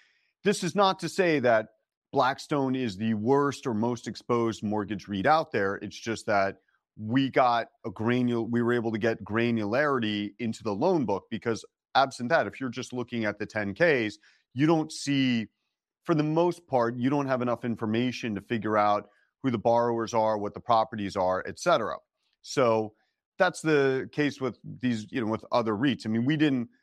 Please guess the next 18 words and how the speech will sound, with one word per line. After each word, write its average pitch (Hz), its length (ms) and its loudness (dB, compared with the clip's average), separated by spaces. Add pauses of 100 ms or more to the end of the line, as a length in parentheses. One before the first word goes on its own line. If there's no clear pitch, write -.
(160)
you 143 100 0
know, 120 100 2
the 110 80 0
way 156 220 2
that 143 100 0
we 127 320 0
work, 120 460 0
because 107 520 0
we 110 320 -2
are 117 220 2
only 135 400 -2
speaking 107 840 -4 (420)
four 143 140 2
to 127 80 0
six - 240 -6
times 107 340 0
a 101 40 -2
year, 120 360 4